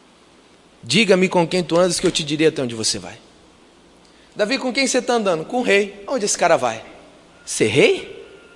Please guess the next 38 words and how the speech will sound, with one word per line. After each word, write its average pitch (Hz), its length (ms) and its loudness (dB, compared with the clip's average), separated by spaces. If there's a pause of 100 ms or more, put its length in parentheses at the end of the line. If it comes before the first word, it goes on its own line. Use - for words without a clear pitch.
(1080)
Davi, 240 260 6
você 262 160 4
tá 302 140 4
andando 302 340 6
com 294 160 -2
quem? 190 240 2
Só 247 200 0
gente 254 260 0
boa. 208 280 4
O 190 40 -2
que - 140 -4
que - 60 -8
você 240 100 0
vai 208 120 4
virar? 143 380 2
Gente 117 300 4
boa. 403 360 8 (1300)
Meu 143 100 -4
irmão, 165 440 4
isso 208 520 0
é 156 60 2
uma 185 220 0
lógica 156 560 2
de 113 120 -6
Deus. 98 380 -10 (840)
Porque 147 240 0
pra 147 160 2
Deus 151 280 2
abençoar 160 480 0
você, 143 420 -2 (720)
Ele 127 140 -6
precisa 139 440 -2
te 147 180 -4
inserir 156 520 2
no 123 160 -4
ambiente 120 540 -2
de 117 100 -6
bênção. 95 500 -6